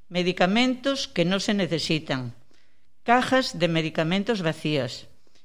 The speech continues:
envases vacíos, es decir, los blister de aluminio una vez que se consume el comprimido, o los envases de vidrio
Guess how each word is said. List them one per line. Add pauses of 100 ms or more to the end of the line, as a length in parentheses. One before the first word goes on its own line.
(240)
envases
vacíos,
es
decir,
los
blister
de
aluminio
una
vez
que
se
consume
el
comprimido, (600)
o
los
envases
de
vidrio